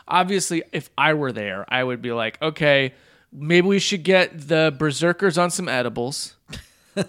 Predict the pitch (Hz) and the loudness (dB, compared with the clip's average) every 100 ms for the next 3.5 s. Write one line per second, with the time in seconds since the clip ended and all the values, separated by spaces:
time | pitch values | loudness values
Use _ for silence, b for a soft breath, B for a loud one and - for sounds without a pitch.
0 | - 139 156 156 151 143 147 147 135 127 | -4 0 2 2 2 2 0 0 -4 -4
1 | 120 131 117 131 123 123 117 - 151 139 | -4 -8 -6 -6 -6 -8 -10 -4 -2 -2
2 | 123 156 147 147 147 135 131 127 76 143 | -4 -6 -4 -2 0 0 -2 -2 -4 -6
3 | 135 127 123 117 - | -4 -6 -8 -10 -18